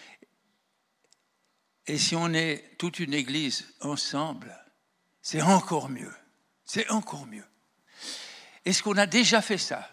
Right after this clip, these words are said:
Se dire, Allez, Seigneur, maintenant on s'y met, on croit en toi, on sait ce que tu as fait, tu nous as graciés, on est libre par rapport au péché, mais on est libre aussi par rapport au légalisme, libre par rapport à l'hypocrisie pharisienne.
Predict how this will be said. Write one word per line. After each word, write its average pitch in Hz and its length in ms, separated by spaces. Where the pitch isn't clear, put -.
Se - 120
dire, 196 300
Allez, 202 320
Seigneur, 185 440
maintenant 214 520
on 196 80
s'y 196 220
met, 175 340
on 170 120
croit 175 280
en - 80
toi, 165 420
on 147 100
sait 226 240
ce - 120
que 214 80
tu 202 180
as 190 80
fait, 165 300
tu 175 140
nous 190 220
as 180 80
graciés, 180 760
on 156 160
est 165 120
libre 156 500
par 156 100
rapport 170 300
au 165 60
péché, 160 440
mais 165 100
on 170 140
est 175 140
libre 165 260
aussi 175 300
par 151 160
rapport 156 320
au 156 80
légalisme, 185 640
libre 170 360
par 151 140
rapport 151 320
à 175 40
l'hypocrisie 185 760
pharisienne. 165 580